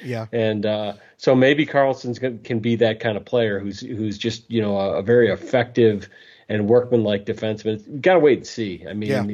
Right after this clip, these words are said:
Speaker 2: there's pretty limited sample size at
Speaker 1: Yeah,
Speaker 2: this
Speaker 1: for
Speaker 2: point.
Speaker 1: sure. I kinda wanted to see him, a-, and I don't know how they would be able to pull this off, especially in division,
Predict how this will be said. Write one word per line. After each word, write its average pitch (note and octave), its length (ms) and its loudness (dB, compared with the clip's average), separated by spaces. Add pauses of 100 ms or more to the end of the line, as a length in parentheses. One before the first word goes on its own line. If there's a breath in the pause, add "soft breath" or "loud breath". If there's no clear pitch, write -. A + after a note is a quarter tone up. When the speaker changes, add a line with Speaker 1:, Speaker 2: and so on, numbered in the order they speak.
Speaker 2:
there's A2 300 -6 (260)
pretty D#3+ 160 4
limited B2+ 400 4
sample A2 320 -4
size G2 340 -10
at G2 80 -16
Speaker 1:
Yeah, C3 120 -4
Speaker 2:
this G#2+ 80 -8
Speaker 1:
for - 80 -20
Speaker 2:
point. G#2 140 -6
Speaker 1:
sure. G2+ 160 -10 (680)
I F#3 140 2
kinda A3 180 4
wanted C#3+ 200 0
to B2+ 80 -6
see C3+ 180 -4
him, A#2 260 -6
a-, A#2 40 -12
and A#2 360 -6
I C#3 120 2
don't B2+ 160 -4
know B2 180 0
how C3 140 -2
they A#2+ 100 -4
would A#2 140 -8
be B2 60 -4
able A#2 120 -4
to G2+ 60 -12
pull A#2+ 180 -8
this G#2+ 160 -10
off, A2+ 160 -8
especially A2+ 380 -12
in G#2+ 60 -8
division, G#2 400 -10